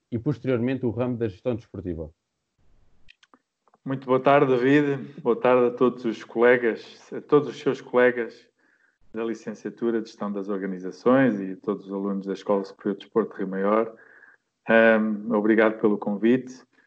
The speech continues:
Speaker 2: E a pergunta sobre o porquê de ter escolhido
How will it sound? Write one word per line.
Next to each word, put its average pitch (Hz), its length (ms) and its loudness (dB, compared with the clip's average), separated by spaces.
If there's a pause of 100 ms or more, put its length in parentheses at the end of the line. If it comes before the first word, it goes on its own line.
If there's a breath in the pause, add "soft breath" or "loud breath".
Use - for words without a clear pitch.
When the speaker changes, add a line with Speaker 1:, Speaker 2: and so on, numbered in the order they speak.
(400)
Speaker 2:
E 123 420 4
a 117 60 4
pergunta 123 580 4
sobre 117 460 4
o 113 40 4
porquê 113 320 0
de 120 100 -2
ter 123 80 2
escolhido 110 680 -2